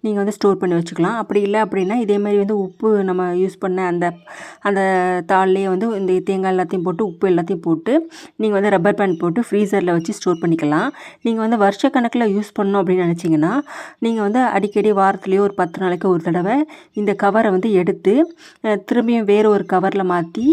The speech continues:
நீங்க வந்து உப்பு போட்டு, நீங்க அதே மாதிரி ஸ்டோர் பண்ணி வச்சீங்க அப்படின்னா, நீங்க வருஷக்கணக்குல வந்து ரொம்ப நாளா வந்து யூஸ் பண்ணி வச்சுக்கலாம். இல்ல வந்து நீங்க சீக்கிரமே யூஸ் பண்ணிருவீங்க அப்படின்னா, இந்த கவரை வந்து அப்பப்போ குலுக்கி குலுக்கி விட்டீங்க அப்படின்னா, ரொம்ப நாள் யூஸ் பண்ணிக்கலாம்.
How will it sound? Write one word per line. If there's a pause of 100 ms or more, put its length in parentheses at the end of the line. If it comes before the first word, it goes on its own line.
(320)
நீங்க
வந்து
உப்பு
போட்டு, (100)
நீங்க
அதே
மாதிரி
ஸ்டோர்
பண்ணி
வச்சீங்க
அப்படின்னா, (380)
நீங்க
வருஷக்கணக்குல
வந்து
ரொம்ப
நாளா
வந்து
யூஸ்
பண்ணி
வச்சுக்கலாம். (480)
இல்ல
வந்து
நீங்க (100)
சீக்கிரமே
யூஸ்
பண்ணிருவீங்க
அப்படின்னா,
இந்த
கவரை
வந்து
அப்பப்போ
குலுக்கி
குலுக்கி
விட்டீங்க
அப்படின்னா, (460)
ரொம்ப
நாள்
யூஸ்
பண்ணிக்கலாம்.